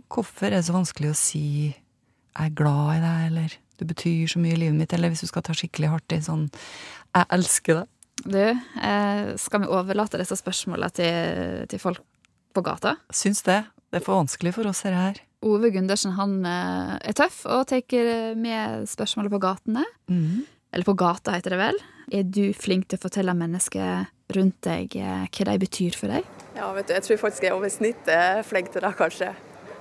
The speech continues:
Speaker 3: Jeg synes det er veldig viktig, faktisk. Jeg skrev, em, pappa ble sytti år i fjor, og da ba jeg folk, for han ønsket seg ingenting. Og da ønsket jeg for han på en måte at de skulle, at folk skulle skrive et kort til han, hva, om et minne, eller hva det, han betydde for dem da.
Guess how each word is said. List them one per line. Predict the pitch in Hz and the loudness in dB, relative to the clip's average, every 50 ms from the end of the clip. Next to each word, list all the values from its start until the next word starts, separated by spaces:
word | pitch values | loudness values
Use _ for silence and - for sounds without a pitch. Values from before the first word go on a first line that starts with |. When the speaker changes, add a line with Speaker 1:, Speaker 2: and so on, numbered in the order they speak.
| - | 0
Speaker 3:
Jeg | - 214 | 0 2
synes | 214 - 233 - | 2 2 0 2
det | - 214 | 4 4
er | 202 202 | 6 6
veldig | 208 208 208 196 | 6 6 6 6
viktig, | 190 240 - - - 277 | 6 4 4 4 2 4
faktisk. | 233 170 165 - 196 180 - | 4 4 4 2 0 0 0
Jeg | 208 202 | 0 0
skrev, | 202 - 226 220 214 208 196 196 | 2 4 4 6 6 4 4 2
em, | 196 196 190 196 202 214 - - - - - - - - - - - - - - - - | 2 2 2 0 -4 -6 -8 -12 -20 -18 -18 -16 -16 -16 -18 -18 -18 -20 -20 -16 -8 -4
pappa | 233 226 - 247 214 | -2 2 4 6 6
ble | 190 190 - | 6 4 0
sytti | - - 233 233 - 208 190 | 2 0 0 0 0 -2 0
år | 196 202 185 | 2 2 0
i | 175 | 0
fjor, | - 196 202 196 185 175 185 | 0 0 0 2 2 0 -2
og | 180 | -2
da | 180 190 196 | 0 0 0
ba | 190 196 202 190 180 175 175 | 4 4 6 6 6 6 4
jeg | 185 - | 2 0
folk, | - 202 196 196 - | 0 0 0 0 0
for | - 214 202 | 0 0 2
han | 196 202 | 2 0
ønsket | 196 - 226 - | -2 -2 -2 0
seg | - 165 160 185 | 0 0 0 0
ingenting. | 185 190 175 170 170 185 - - - - - - | -2 -2 -2 -2 -2 -4 -10 -14 -16 -16 -12 -8
Og | 208 196 | -2 2
da | 208 202 202 196 | 4 6 6 6
ønsket | 190 208 208 - - 202 175 165 170 175 | 4 4 2 0 2 4 6 6 6 6
jeg | 180 175 175 175 175 - - - - - - - - - - - - - - - | 6 8 6 6 4 2 -6 -16 -16 -16 -18 -18 -18 -18 -18 -16 -16 -16 -16 -6
for | - - 214 196 | 2 4 4 4
han | 196 180 214 208 214 220 208 | 6 6 4 4 4 2 0
på | - 190 175 | -2 -2 -2
en | 180 | 0
måte | 180 196 185 - 180 | 0 0 2 4 4
at | 175 175 185 180 - - 185 | 4 4 2 -2 -4 -4 0
de | 196 202 | 0 2
skulle, | 196 - - - 196 185 180 180 180 180 180 185 185 185 | 2 0 0 0 0 0 0 0 0 0 0 0 0 0
at | 190 - | 0 0
folk | - 208 202 | 0 0 0
skulle | - - - 208 | 0 -2 -4 -4
skrive | - - 214 196 | 0 2 2 2
et | 180 - | 2 2
kort | - 285 320 - | 0 -2 0 2
til | - 185 | 2 2
han, | 170 165 170 180 | 2 2 0 0
hva, | - 226 196 185 185 185 190 - - - | 2 4 4 6 4 4 0 -2 -2 0
om | 220 208 | 2 2
et | 202 196 | 2 2
minne, | 190 190 185 185 185 185 | 0 -2 -4 -2 -2 -2
eller | 175 165 165 165 170 | 0 0 2 0 0
hva | 170 - 196 | 0 0 0
det, | 185 180 175 175 185 180 | 2 2 2 0 0 -2
han | 185 180 175 165 | -2 -2 -2 -2
betydde | 170 165 190 165 170 | -2 0 -2 -2 -2
for | - 190 | -2 -4
dem | - 175 165 170 185 | -2 -2 -4 -4 -6
da. | 185 175 | -6 -8